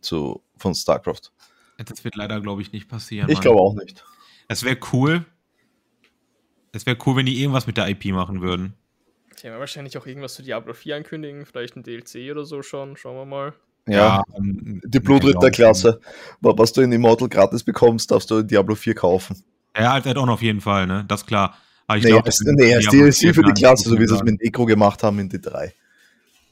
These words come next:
Speaker 2: Ja, ja, aber so viel, ich glaub, so viel werden die gar nicht machen. Zu D vier.
Speaker 1: Nee, das glaub ich auch nicht. Jetzt hat er
Speaker 2: Das
Speaker 1: erst
Speaker 2: Team ist
Speaker 1: die
Speaker 2: eh schon im
Speaker 1: Season.
Speaker 2: Brunnen gefallen, ne?
Speaker 1: Ja, eben, jetzt ist ja grad die Season gestartet, also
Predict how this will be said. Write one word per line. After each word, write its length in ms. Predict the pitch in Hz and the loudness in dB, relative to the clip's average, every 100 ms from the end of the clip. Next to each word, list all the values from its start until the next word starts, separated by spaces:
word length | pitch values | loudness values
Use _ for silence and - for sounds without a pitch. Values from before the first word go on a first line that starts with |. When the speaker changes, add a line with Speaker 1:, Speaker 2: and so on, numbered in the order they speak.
| _ _ _ _ _ _ - | _ _ _ _ _ _ -8
Speaker 2:
Ja, 160 | 107 | -4
ja, 320 | 117 107 - _ | -2 -4 -6 _
aber 260 | 104 104 | -2 -2
so 80 | 98 | -2
viel, 320 | 98 113 95 98 - _ _ _ _ - | -4 -4 -4 -10 -20 _ _ _ _ -14
ich 60 | |
glaub, 180 | - 98 | -10 -8
so 80 | 101 | -8
viel 180 | 98 98 | -6 -4
werden 120 | 101 | -2
die 80 | 98 | -4
gar 140 | 98 95 | -4 -6
nicht 140 | - | -8
machen. 280 | 98 95 92 _ _ _ _ _ - | -14 -14 -20 _ _ _ _ _ -12
Zu 100 | 104 | -6
D 140 | 92 | -6
vier. 260 | 90 101 104 _ _ _ - _ _ _ - | -4 -6 -8 _ _ _ -20 _ _ _ -10
Speaker 1:
Nee, 220 | 110 98 | -4 0
das 140 | 92 92 | 0 -2
glaub 160 | 95 | -4
ich 60 | 92 | -2
auch 100 | 90 | -2
nicht. 140 | 90 | -4
Jetzt 160 | 92 90 | -4 -2
hat 100 | 90 | -2
er 80 | 90 | -2
Speaker 2:
Das 20 | 85 | -4
Speaker 1:
erst 40 | |
Speaker 2:
Team 100 | 123 | -6
ist 100 | 90 | -4
Speaker 1:
die 100 | 107 | -4
Speaker 2:
eh 40 | 107 | -2
schon 140 | 110 | 0
im 60 | 101 | 0
Speaker 1:
Season. 60 | |
Speaker 2:
Brunnen 200 | 95 101 - | -2 -6 -8
gefallen, 380 | - 98 95 | -8 -4 -4
ne? 220 | 95 92 98 - | -2 -4 -6 -10
Speaker 1:
Ja, 60 | 90 | -8
eben, 180 | 95 98 | -6 -6
jetzt 220 | 104 - | -8 -8
ist 80 | 95 | -2
ja 220 | 98 87 | 0 0
grad 280 | - 90 - | -2 -6 -6
die 60 | 92 | -10
Season 300 | 101 95 95 | -6 -6 -6
gestartet, 520 | - 95 87 95 92 | -4 -2 -2 -2 -8
also 380 | 90 87 85 | -8 -6 -10